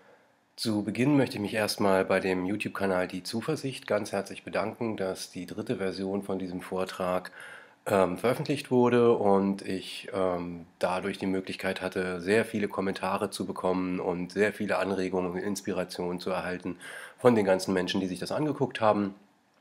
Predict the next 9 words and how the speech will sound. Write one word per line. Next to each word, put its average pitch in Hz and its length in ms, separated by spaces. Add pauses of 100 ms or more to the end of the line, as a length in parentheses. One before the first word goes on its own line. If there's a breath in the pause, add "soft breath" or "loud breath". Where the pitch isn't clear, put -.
und 104 200
ihre 92 160
Meinung 92 300
dazu 87 240
kundgetan 90 560
haben. 95 240
Auch 87 240
an 90 160
diese 95 360